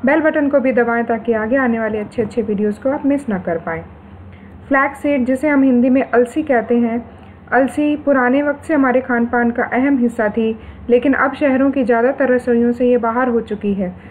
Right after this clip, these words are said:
यकीनन इसमें बहुत सारे गुण थे जिनकी वजह से हमारे दादा दादी, नाना नानी के ज़माने में इनका खूब इस्तेमाल होता था।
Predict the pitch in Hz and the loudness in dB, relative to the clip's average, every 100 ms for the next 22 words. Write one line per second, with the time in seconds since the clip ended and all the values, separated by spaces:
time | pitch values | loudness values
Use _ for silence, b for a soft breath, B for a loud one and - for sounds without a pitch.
0 | B B - 247 262 285 320 359 320 320 | B B -2 0 2 2 2 0 0 0
1 | 277 254 302 330 277 277 220 277 247 254 | 2 2 0 0 2 2 2 2 2 2
2 | 247 247 240 269 247 254 262 269 240 233 | 2 2 2 2 2 2 0 2 2 4
3 | 247 240 233 247 240 226 233 233 226 240 | 4 4 2 2 2 2 0 0 0 0
4 | 233 220 233 240 233 214 214 220 233 226 | 0 -2 -2 0 0 0 -2 -2 -2 -2
5 | 214 226 - 294 277 240 226 220 214 220 | -2 -4 -2 -2 -2 0 0 0 0 -2
6 | 202 214 214 | -2 -4 -2